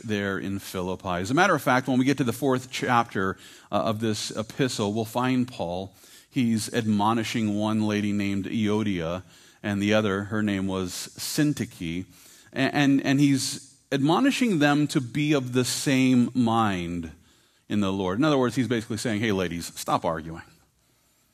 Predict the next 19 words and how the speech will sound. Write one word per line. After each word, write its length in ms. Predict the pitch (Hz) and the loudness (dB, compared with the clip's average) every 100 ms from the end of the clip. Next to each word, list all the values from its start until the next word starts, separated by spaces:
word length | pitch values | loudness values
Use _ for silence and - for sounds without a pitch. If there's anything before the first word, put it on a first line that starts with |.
| _ _ _ _ _ _ _ - | _ _ _ _ _ _ _ 2
Now, 100 | 117 | 2
it's 100 | - | 4
possible 540 | 151 139 143 131 120 | 4 4 4 0 2
that 120 | 117 | 2
these 180 | 120 110 | 2 0
ladies 320 | 113 110 107 | 2 4 2
were 80 | 113 | 0
disagreeing 560 | 107 107 104 110 110 104 | -2 -2 -2 0 0 2
about 260 | 101 101 | 2 0
an 100 | 110 | 0
important 460 | 107 104 113 85 101 | -2 0 -2 -2 -2
point 220 | 117 95 | -4 -4
of 120 | 87 | -4
doctrine, 600 | 98 92 107 123 85 73 73 - | 0 2 0 -2 -10 -10 -14 -8
like 200 | 95 87 | -6 -4
maybe 380 | 98 92 92 85 | -6 -6 -6 -6
women 320 | 101 101 92 | -2 -2 -2
in 100 | 85 | -4
leadership. 680 | 95 101 85 - 82 - | -4 -4 -6 -8 -14 -16